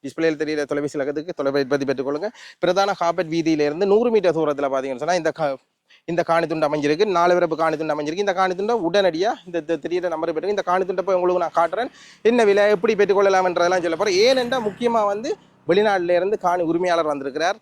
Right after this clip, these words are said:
காணியை வித்துட்டு போக போறார். கதைச்சு பேசி வாங்கலாம். என்ன விலைன்றதை நான் காணி பக்கத்துல போயிட்டு சொல்றேன். வாங்க, போய் பார்க்கலாம். கார்பெட் வீதியில இருந்து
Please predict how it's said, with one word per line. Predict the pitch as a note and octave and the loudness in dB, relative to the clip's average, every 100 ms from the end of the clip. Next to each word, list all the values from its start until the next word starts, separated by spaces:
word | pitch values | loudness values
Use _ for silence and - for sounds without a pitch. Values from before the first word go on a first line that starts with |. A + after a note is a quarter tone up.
| - | -6
காணியை | D#3+ D#3 D3 | -4 -2 -4
வித்துட்டு | D3 G3+ E3 | -4 -2 0
போக | C#3+ | 0
போறார். | B2+ C3+ F3 - _ _ _ _ - | -2 0 0 -2 _ _ _ _ -8
கதைச்சு | D3+ D3+ D#3+ | -4 -4 -4
பேசி | D#3 D3 C#3+ | -6 -4 -2
வாங்கலாம். | C3+ C3 D3+ F#3+ | -2 -2 -4 -2
என்ன | D3 E3+ | -2 0
விலைன்றதை | D3 C#3+ D#3 D#3+ | 0 -4 -2 -2
நான் | C3+ | 0
காணி | C#3+ D3+ C3 | -2 -2 -2
பக்கத்துல | D3 D#3 D3 | -2 -2 -2
போயிட்டு | C3 A#2+ | -4 -6
சொல்றேன். | A#2+ F3 - - _ | -8 -8 -10 -20 _
வாங்க, | C#3+ C#3 E3+ - _ - | 0 0 -2 -8 _ -8
போய் | C3+ - | -6 -4
பார்க்கலாம். | A2+ - - _ _ _ | -6 -8 -20 _ _ _
கார்பெட் | G3 F#3 F3+ G3+ E3+ | -2 2 2 2 0
வீதியில | F3+ F3 E3+ D#3+ | -2 -2 2 2
இருந்து | D#3 D#3+ F#3+ | 2 0 0